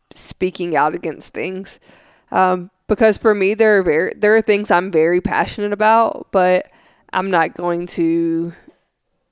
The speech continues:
shout it from the rooftops. Um, and,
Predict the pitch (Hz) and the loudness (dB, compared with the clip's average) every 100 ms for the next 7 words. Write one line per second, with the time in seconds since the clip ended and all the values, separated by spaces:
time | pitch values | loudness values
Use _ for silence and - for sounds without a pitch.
0 | _ _ _ - - 160 151 - 160 - | _ _ _ -14 -2 0 0 -4 -10 -12
1 | - - - - - - - - _ _ | -12 -14 -10 -8 -8 -10 -18 -18 _ _
2 | _ _ _ _ 180 165 180 185 - _ | _ _ _ _ -2 -2 -2 -8 -16 _
3 | _ 196 196 185 180 | _ -4 0 0 -2